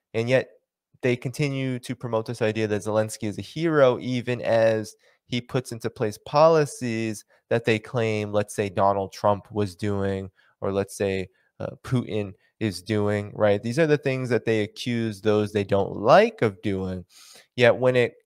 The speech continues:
comes to their allies and friends, they're perfectly okay with it, right? It's just like Saudi Arabia beheading eighty-one people in a day. Well, it doesn't really deserve much attention, right? The U S doesn't give them even a slap on the wrist. It just ignores it, moves on from it,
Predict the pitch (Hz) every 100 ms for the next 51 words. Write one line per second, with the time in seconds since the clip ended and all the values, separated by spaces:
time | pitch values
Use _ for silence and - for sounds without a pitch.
0 | - 143 127 123 123 - 127 107 101 107
1 | 143 170 170 165 165 156 127 131 135 127
2 | 113 120 113 117 175 147 113 - 87 -
3 | 101 110 - - - - 120 123 113 127
4 | 113 110 113 123 104 98 87 110 101 92
5 | 107 104 101 95 104 104 101 98 101 -
6 | 98 98 95 107 95 - _ _ _ _
7 | _ - 101 95 - - 107 107 110 113
8 | 110 113 120 123 123 131 139 156 156 156
9 | 107 92 92 98 101 113 98 101 107 117
10 | - 117 110 113 113 117 101 110 113 110
11 | 113 123 127 127 135 135 165 156 - -
12 | 98 - 104 - _ _ _ - 110 101
13 | 104 113 135 127 156 156 - _ _ _
14 | - 104 95 95 107 117 123 139 127 135
15 | 139